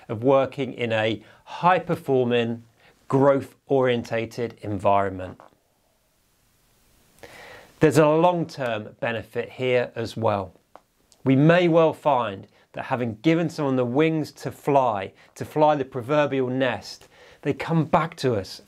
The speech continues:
many years down the line. And again, they may rejoin our team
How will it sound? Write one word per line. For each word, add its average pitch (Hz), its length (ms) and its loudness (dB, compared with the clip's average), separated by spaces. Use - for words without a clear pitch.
many 139 280 2
years 123 600 0
down 113 440 -2
the 104 100 -4
line. 95 480 -6
And 131 100 6
again, 110 520 2
they 127 120 4
may 160 580 4
rejoin 160 760 0
our 135 180 -4
team 113 560 -8